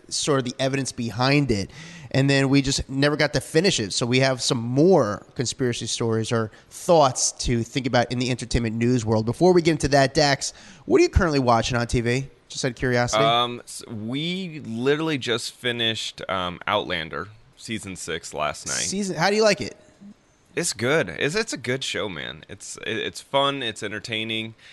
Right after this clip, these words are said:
Speaker 2: I mean, it stopped and I, like, it ended. I'm like, "Whoa, whoa, whoa. No, no, no, no, no. Like, it can't just stop right there."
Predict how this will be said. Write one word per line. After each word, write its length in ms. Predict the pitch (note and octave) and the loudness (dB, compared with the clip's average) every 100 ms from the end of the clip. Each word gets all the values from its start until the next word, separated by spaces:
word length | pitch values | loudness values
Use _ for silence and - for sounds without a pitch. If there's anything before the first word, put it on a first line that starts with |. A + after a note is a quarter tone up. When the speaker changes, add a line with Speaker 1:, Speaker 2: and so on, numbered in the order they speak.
| - - _ _ | -20 -20 _ _
Speaker 2:
I 120 | G#2+ | -4
mean, 240 | G#2+ G#2+ G2 | -4 -4 -4
it 280 | D#2+ G2 - | -6 -6 -8
stopped 560 | - - G#2+ G#2+ - | -10 -2 2 2 0
and 80 | F#2 | -4
I, 180 | F#2 F2 C#2+ | -4 -6 -8
like, 200 | C2 E2+ - _ _ _ _ _ | -8 -8 -10 _ _ _ _ _
it 160 | A#2 A#2+ - | -4 -2 0
ended. 300 | D#3+ F3+ E3+ | 0 2 0
I'm 80 | |
like, 160 | C#3+ A#2 | 0 0
"Whoa, 140 | C3 | 0
whoa, 140 | G3+ B3+ | 2 4
whoa. 280 | C4+ G3 A2 | 6 6 2
No, 180 | D#3 B3+ | -2 0
no, 100 | D#4 | 2
no, 140 | E4 | 4
no, 160 | A4 A4+ | 4 4
no. 220 | G#4+ E4 A#3 | 4 4 4
Like, 160 | F#3 | 2
it 80 | D4 | 2
can't 220 | - E4+ | 0 0
just 160 | F4 - | -2 -2
stop 300 | - G#3+ - | 2 2 2
right 160 | E3+ | 0
there." 200 | - D3+ | 4 2